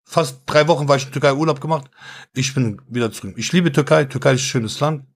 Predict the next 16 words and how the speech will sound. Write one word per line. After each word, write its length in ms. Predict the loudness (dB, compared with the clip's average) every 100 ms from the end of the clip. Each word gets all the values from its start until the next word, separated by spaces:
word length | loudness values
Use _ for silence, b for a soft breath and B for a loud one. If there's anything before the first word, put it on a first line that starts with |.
| _ -6
Fürs 200 | -6 -2
Urlaub 280 | 0 0
ist 160 | 0 0
das 160 | 0 2
sehr 120 | 0
schön. 380 | 0 -4 -4 -10 B B B
Wie 120 | -2
gesagt, 300 | 0 0 0
meine 140 | -4 -2
Freunde 320 | 0 2 2
sind 180 | 0 2
Türken, 260 | 0 0
meine 160 | -4 -4
Frau 180 | 0 0
ist 120 | 2
Türkin. 360 | -2 -2 -6